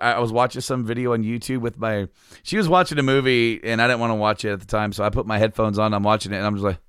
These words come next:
<laughs> and then, and then the video ended, I'm like, "Oh, it's over,"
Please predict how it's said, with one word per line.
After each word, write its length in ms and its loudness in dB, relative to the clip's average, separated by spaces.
<laughs> 480 -6
and 120 0
then, 100 0
and 160 -2
then 80 4
the 80 0
video 320 2
ended, 240 0
I'm 120 2
like, 160 -6
"Oh, 160 -2
it's 180 -6
over," 500 -6